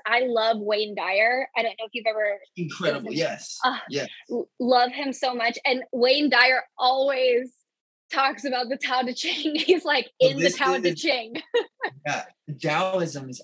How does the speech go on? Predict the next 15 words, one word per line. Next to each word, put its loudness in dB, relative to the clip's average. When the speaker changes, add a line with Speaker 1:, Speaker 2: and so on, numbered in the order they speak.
Speaker 2:
actually, -12
that's, -10
that's -4
something -8
I -8
live -10
by, -20
and -12
that, -10
in -6
other -6
words, -8
the -10
Tao -8
is -14